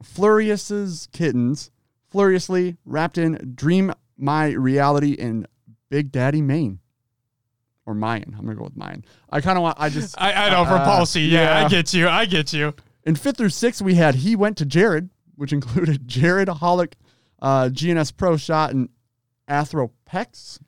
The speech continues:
Speaker 2: So just to give you a heads up, if you haven't figured it out now, every team name has one of the players' names in
Speaker 1: Yep.
Speaker 2: the name.
Speaker 1: Oh, yeah.
Speaker 2: Yeah. Yeah, you got it. You got it.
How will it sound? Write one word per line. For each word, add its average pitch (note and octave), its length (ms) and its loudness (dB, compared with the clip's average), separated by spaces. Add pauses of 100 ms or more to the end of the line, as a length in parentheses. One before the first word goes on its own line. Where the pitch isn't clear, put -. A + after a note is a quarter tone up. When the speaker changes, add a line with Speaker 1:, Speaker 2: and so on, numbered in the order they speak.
Speaker 2:
So F3+ 260 -2
just G#3 280 -2
to G#3 80 -4
give F3 120 -2
you E3 100 0
a - 20 -2
heads D#3 180 -4
up, C#3+ 100 -4
if C#3+ 60 -4
you C#3+ 60 -4
haven't C#3+ 160 -6
figured C3+ 260 -6
it B2+ 80 -6
out B2 180 -4
now, A#2+ 320 -6
every D3+ 240 -2
team C#3 320 -8
name D#3 320 -6 (100)
has B2+ 200 -8
one C3+ 140 -6
of B2 40 -6
the A#2+ 60 -8
players' C3 400 -10
names B2+ 240 -12
in B2+ 400 -14
Speaker 1:
Yep. B2 300 -6
Speaker 2:
the A#2+ 80 -18
name. B2+ 400 -12
Speaker 1:
Oh, A#2 140 -4
yeah. G2 180 -8
Speaker 2:
Yeah. - 200 -16 (120)
Yeah, A2 240 -16
you G3+ 160 -2
got G#2 260 -4
it. G2+ 140 -18 (540)
You B3+ 180 0
got A2+ 280 -4
it. A2 140 -16